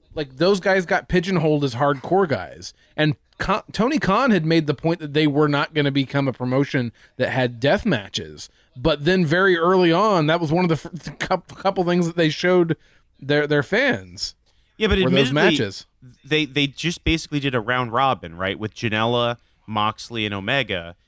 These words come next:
Speaker 2: and then they really haven't gone back to that. And I mean, they've done some hardcore and some street fighty stuff, but they haven't really gone for that kind of E C W style hardcore match since.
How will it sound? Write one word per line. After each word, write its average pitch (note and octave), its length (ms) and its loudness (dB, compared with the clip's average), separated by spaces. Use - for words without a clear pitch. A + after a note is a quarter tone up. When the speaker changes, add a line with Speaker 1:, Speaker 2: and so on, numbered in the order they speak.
Speaker 2:
and B2 80 -6
then C#3+ 80 0
they D3 100 2
really E3+ 300 -2
haven't B2+ 220 -4
gone A2+ 260 -2
back B2 320 -4
to A#2 100 -14
that. F#2+ 280 -18
And A2 120 -14
I A#2 40 -6
mean, A#2 400 -8
they've C#3 140 -4
done E3+ 180 0
some D3+ 160 -6
hardcore C#3+ 540 -2
and B2+ 80 -6
some A2 120 -16
street D#3+ 380 -16
fighty G#2+ 260 -6
stuff, - 280 -10
but - 80 2
they B2 80 -2
haven't C#3+ 180 -4
really C3+ 300 -6
gone B2 280 -2
for A#2+ 120 -12
that G2+ 300 -8
kind B2+ 160 -4
of A2 120 -8
E D3 140 -12
C - 220 -10
W A2+ 360 -4
style G#2 680 -4
hardcore G#2+ 500 -8
match F2 380 -20
since. - 440 -20